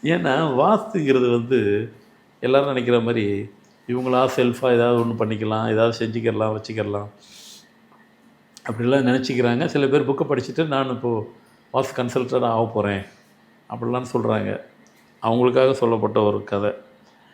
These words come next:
அதே நேரத்துல கிராமத்துலலாம் போனீங்கன்னா பார்த்தீங்கன்னா கூட, இந்த தண்ணிலாம்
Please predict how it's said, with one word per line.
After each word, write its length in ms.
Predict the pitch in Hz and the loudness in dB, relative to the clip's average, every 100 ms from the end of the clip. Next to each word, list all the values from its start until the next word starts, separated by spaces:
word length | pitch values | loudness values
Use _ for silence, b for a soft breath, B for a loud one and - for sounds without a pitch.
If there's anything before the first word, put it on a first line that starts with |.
| b | b
அதே 180 | - 151 | 0 2
நேரத்துல 300 | 170 151 170 160 | 2 0 2 2
கிராமத்துலலாம் 520 | 190 180 170 175 156 | 2 2 2 2 2
போனீங்கன்னா 300 | 151 147 139 | 0 0 0
பார்த்தீங்கன்னா 300 | 135 131 131 | 0 0 -2
கூட, 160 | 135 135 107 107 110 B B B B B B B B _ _ - | 0 0 0 -2 -6 B B B B B B B B _ _ -6
இந்த 100 | 120 120 | -4 2
தண்ணிலாம் 520 | 175 226 220 202 | 2 4 4 4